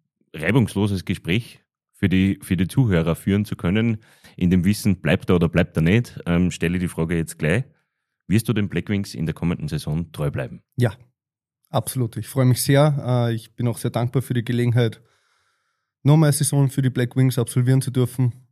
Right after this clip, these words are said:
Speaker 2: und bin gespannt, was die nächsten acht bis neuneinhalb Monate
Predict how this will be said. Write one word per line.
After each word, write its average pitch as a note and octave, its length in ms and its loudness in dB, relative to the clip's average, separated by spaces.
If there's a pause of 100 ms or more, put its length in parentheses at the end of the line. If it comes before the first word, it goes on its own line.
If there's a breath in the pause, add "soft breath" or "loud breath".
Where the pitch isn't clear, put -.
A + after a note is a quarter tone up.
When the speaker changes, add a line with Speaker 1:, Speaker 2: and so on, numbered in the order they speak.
(100)
Speaker 2:
und G#2+ 640 -4
bin A#2 140 0
gespannt, A2 460 -2
was G#2 100 -8
die A#2+ 80 -4
nächsten A2 460 -2 (640)
acht G#2+ 240 -6
bis - 400 -6 (400)
neuneinhalb A2+ 480 0
Monate G#2+ 520 0